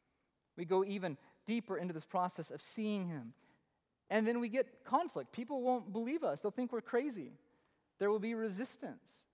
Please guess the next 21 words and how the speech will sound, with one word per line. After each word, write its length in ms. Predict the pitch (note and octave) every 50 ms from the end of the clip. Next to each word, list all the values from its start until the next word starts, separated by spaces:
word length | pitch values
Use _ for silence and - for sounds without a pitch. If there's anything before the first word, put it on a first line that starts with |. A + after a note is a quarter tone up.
| _ _ -
We 100 | F#3 G3
may 140 | G#3+ A#3 A3+
be 120 | A3 -
ousted 440 | - - F#3 A#3+ B3 - - - D3+
from 160 | - F#3+ F3
relationships, 560 | E3 E3+ F3+ A3 - - F#3+ D#3 - C3+ A#2+ -
exiled, 460 | E3+ G3+ - - G3 D#3+ C3 B2 B2 -
excommunicated. 840 | F3 - - - - G3+ G3 G#3+ A3 G#3+ - G3 E3 - - - F#3 - _ _ _ _ _ _ _ _ _ _ _ _
It's 100 | _ -
gonna 100 | - G#3
take 240 | G3+ - G3 F3 -
courage. 480 | - G#3 G#3+ G3+ C#3 A2+ - - - _ _ _ _ _ _ _ _ _ _ _ _ _ _ _ _ _ _ _ -
But 100 | D#3 F3+
we 140 | E3+ F3+ F3
are 80 | D#3+
to 100 | - -
be 140 | D#3 D3 D#3+
sent 320 | - - - G#3+ G#3 G3 G3
into 100 | F3 E3
the 100 | E3+ D#3+
world. 340 | D#3+ E3+ E3 D#3 D3 C3